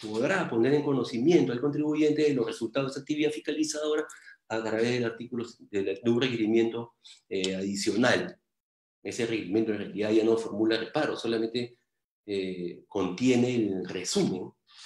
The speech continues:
de, eh, lo que fue la fiscalización. Eh, lo que se sostienen algunos es que en la medida que al cierre, al vencimiento del requerimiento setenta y cinco, aún no ha terminado la fiscalización,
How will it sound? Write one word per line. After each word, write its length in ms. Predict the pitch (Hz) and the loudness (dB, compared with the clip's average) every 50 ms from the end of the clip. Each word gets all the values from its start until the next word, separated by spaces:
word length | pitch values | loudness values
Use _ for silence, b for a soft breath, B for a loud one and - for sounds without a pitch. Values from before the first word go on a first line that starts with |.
| B B B 107 | B B B -4
de, 560 | 104 101 113 135 151 - - - 104 98 95 | 0 0 2 2 0 -2 -6 -10 -8 -8 -8
eh, 20 | 95 | -6
lo 120 | 98 98 95 | -6 -6 -6
que 220 | 92 - - 95 | -6 -6 -10 -10
fue 180 | - - 113 110 | -2 0 2 2
la 140 | 110 107 | 2 0
fiscalización. 840 | - 113 - 110 104 104 98 - - - - 185 143 - - - - _ _ b b b b b b _ _ - | -4 -6 -4 -4 -4 -4 -4 -4 -4 4 6 6 6 6 4 -2 -10 _ _ b b b b b b _ _ -2
Eh, 640 | 92 92 95 95 92 92 92 92 92 92 90 90 - _ _ _ _ _ _ _ _ _ _ _ _ _ _ _ _ _ _ _ _ - | 0 2 2 4 4 2 2 2 2 0 -2 -4 -8 _ _ _ _ _ _ _ _ _ _ _ _ _ _ _ _ _ _ _ _ 6
lo 160 | 127 131 127 123 | 8 8 8 8
que 100 | 123 117 | 4 0
se 320 | - 127 - - - - - | 0 -4 -6 -8 -14 -8 -4
sostienen 400 | - - - - 196 190 190 175 | -4 -2 2 4 8 8 10 10
algunos 400 | 147 151 175 175 175 160 - 175 | 10 8 10 10 10 8 8 4
es 140 | 165 - - | 2 2 4
que 180 | 170 165 - - | 4 4 4 4
en 140 | 110 110 | 2 2
la 80 | 110 110 | 4 4
medida 320 | 110 117 156 196 208 196 | 2 2 4 4 2 2
que 320 | 196 180 147 131 - - - 110 | 2 0 0 -2 -2 -6 -6 -6
al 280 | 113 113 110 113 113 - | -4 -4 -4 -4 -8 -10
cierre, 520 | - - - 196 196 165 127 107 113 110 | -6 -6 -4 2 4 4 4 4 2 0
al 80 | 113 113 | 0 4
vencimiento 560 | 120 113 - - 131 135 170 185 175 175 180 | 2 2 2 2 2 4 6 4 4 4 2
del 100 | 170 156 | 0 0
requerimiento 400 | 147 131 131 120 135 156 175 160 | 0 -2 -2 0 0 0 0 -2
setenta 300 | - - 139 117 107 110 | -6 -2 -4 -4 -2 -4
y 40 | - | -6
cinco, 360 | - 170 156 139 139 151 - | 2 4 4 4 4 2 2
aún 200 | 156 170 170 165 | 4 6 6 6
no 60 | 170 | 6
ha 40 | 170 | 4
terminado 500 | 175 160 143 120 117 120 139 147 156 151 | 4 2 0 0 2 2 2 2 2 0
la 100 | 143 143 | -2 -2
fiscalización, 800 | - 120 - - 95 92 101 104 107 - - - - - - - | -6 -10 -14 -14 -12 -12 -12 -14 -14 -10 2 4 4 4 4 0